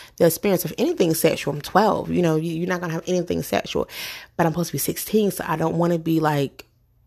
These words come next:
act like I don't know, because, you know, by that time you usually done went through some stuff in, you know, high school, and you start getting, you know, your first little experiences on different things, whatever, whether it's the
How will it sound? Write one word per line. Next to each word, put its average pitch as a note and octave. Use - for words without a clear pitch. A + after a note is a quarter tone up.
act D#3+
like D#3+
I D3
don't D#3+
know, F3
because, E3
you F#3
know, F#3+
by D#3+
that D#3+
time D#3+
you E3
usually E3
done D3
went D3+
through D3
some C#3
stuff -
in, C#3+
you -
know, D3
high D#3
school, D3
and B2+
you F3
start F3
getting, D3+
you E3
know, D3
your D3
first D#3
little D3+
experiences D#3
on D3
different D3
things, C#3
whatever, B2+
whether C#3+
it's C3
the B2